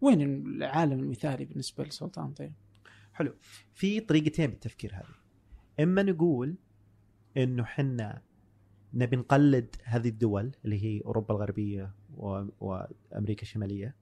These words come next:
Speaker 1: مم.
Speaker 2: إما إنه نبي نقلد ه-، إنه هذه الدول هي المعيار ونبي نقلد، أو إنه نقول إنه في معايير مثالية.
Speaker 1: مم.
Speaker 2: معايير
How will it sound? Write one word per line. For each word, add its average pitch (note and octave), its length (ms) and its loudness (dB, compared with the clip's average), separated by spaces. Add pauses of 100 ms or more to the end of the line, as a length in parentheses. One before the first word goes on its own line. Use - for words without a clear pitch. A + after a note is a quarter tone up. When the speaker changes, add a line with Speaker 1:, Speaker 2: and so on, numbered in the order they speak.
(120)
Speaker 1:
مم. C#3+ 220 -4 (500)
Speaker 2:
إما D3+ 380 4
إنه C3+ 140 2
نبي B2 160 2
نقلد A2+ 360 0
ه-، A#2+ 220 0
إنه B2 280 6
هذه D3 160 8
الدول D3 280 4
هي C3 160 2
المعيار G2 500 -4 (200)
ونبي A2 180 0
نقلد، G2+ 360 -4 (1600)
أو F3 180 4
إنه F#3+ 120 2
نقول D3+ 380 0 (1040)
إنه C3+ 100 -2
في G3+ 140 -4
معايير E3+ 640 0
مثالية. D#3 460 -4 (640)
Speaker 1:
مم. C3+ 100 -12 (680)
Speaker 2:
معايير C#3+ 760 0